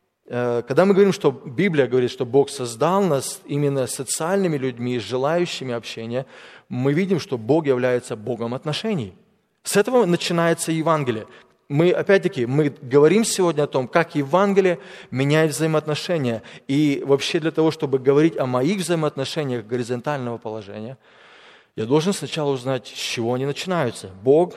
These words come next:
сотворил отношения. Второе, Бог инициировал отношения.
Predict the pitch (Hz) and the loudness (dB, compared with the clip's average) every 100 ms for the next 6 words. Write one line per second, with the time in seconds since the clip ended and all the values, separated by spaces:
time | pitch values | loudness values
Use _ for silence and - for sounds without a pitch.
0 | - - 165 - 143 135 135 135 - 185 | -18 -10 -6 0 4 4 2 -2 -2 -2
1 | 131 117 160 170 123 156 156 180 165 165 | -2 0 2 2 4 4 4 2 2 2
2 | - 180 226 240 220 165 151 139 165 127 | 0 0 4 4 4 2 0 -2 -2 -2
3 | 113 | -4